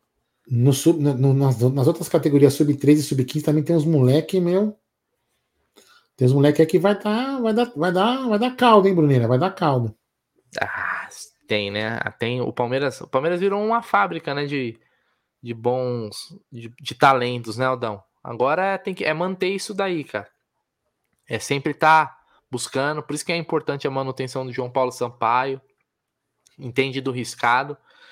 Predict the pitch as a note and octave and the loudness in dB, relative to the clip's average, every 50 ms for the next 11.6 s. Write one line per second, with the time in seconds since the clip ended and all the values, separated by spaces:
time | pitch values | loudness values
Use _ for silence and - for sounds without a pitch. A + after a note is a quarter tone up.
0 | _ _ _ - A#2+ A#2 B2+ C3 C3+ C#3 C#3 - - - C#3+ C3+ C3+ - C3+ C3 | _ _ _ -10 -4 -2 -2 -2 -2 -4 -10 -6 -4 -2 -2 -2 -2 -6 -8 -8
1 | C3 C3 B2+ B2 A#2+ B2 B2+ - - B2+ B2 A#2+ B2 - C#3 C3+ C3+ C#3 C#3+ C#3+ | -8 -6 -4 -4 -2 -4 -4 -6 -6 -6 -6 -4 -6 -6 -6 -6 -4 -2 -2 -2
2 | B2 A2+ A#2+ B2+ C#3 D3 - - - _ _ - - - - _ _ _ _ _ | -4 -4 -6 -8 -8 -8 -12 -20 -20 _ _ -20 -20 -20 -20 _ _ _ _ _
3 | _ B2 A2 G#2+ G#2 G2 - - - - E4+ - D#4 F4 E4+ C4 F#3+ E3 G3 A#3 | _ -2 0 0 -4 -6 -10 -6 -4 -4 -4 -2 -2 -2 0 -2 0 2 4 4
4 | B3+ A#3+ G#3 F3+ D3 C#3+ B2+ B2 - - - G3+ A#3+ C4 - - D#4 F3+ D#3+ D#3+ | 4 4 2 0 -2 -4 -6 -4 -4 -2 -2 -2 -2 -4 -6 -10 -10 -8 -8 -8
5 | E3 D3+ - - - G#2+ - _ _ _ _ _ _ _ _ _ _ _ _ _ | -8 -10 -10 -14 -14 -16 -18 _ _ _ _ _ _ _ _ _ _ _ _ _
6 | _ _ _ _ _ _ _ _ _ _ _ _ _ _ _ _ _ _ _ _ | _ _ _ _ _ _ _ _ _ _ _ _ _ _ _ _ _ _ _ _
7 | _ _ _ _ _ _ - _ - G#3 G3 F#3 G3 A#3 C#4 - - - A3 E3+ | _ _ _ _ _ _ -20 _ 0 2 4 4 4 2 2 0 -4 -2 -2 0
8 | D3+ D#3+ F#3 F#3 D#3 C3 A#2+ A#2 - - - A2 G#2 G2+ G#2 G2 F#2+ - D3+ D3+ | 0 0 -2 -4 -6 -10 -12 -12 -14 -10 -8 -8 -6 -6 -8 -8 -4 -4 -4 -4
9 | D3 D#3 E3+ E3 C#3 A2+ G2+ G#2+ A2+ C3 D#3 C#3+ A#2 G2+ G#2 G#2 - C3 D3 D3+ | -4 -6 -6 -8 -10 -8 -6 -4 -2 -2 -2 -4 -8 -12 -16 -14 -12 -10 -8 -6
10 | E3 E3+ D3 D3 D#3+ E3+ F3+ F3 E3 D#3+ - D#3+ E3 E3+ F3+ F3 F3 E3+ - - | -6 -6 -6 -8 -8 -4 -4 -4 -4 -2 -2 -2 0 0 -2 -4 -6 -8 -6 -6
11 | F3+ E3 E3+ - - C#3+ D3 E3 E3 E3 E3 | -6 -6 -6 -10 -12 -10 -8 -6 -6 -8 -10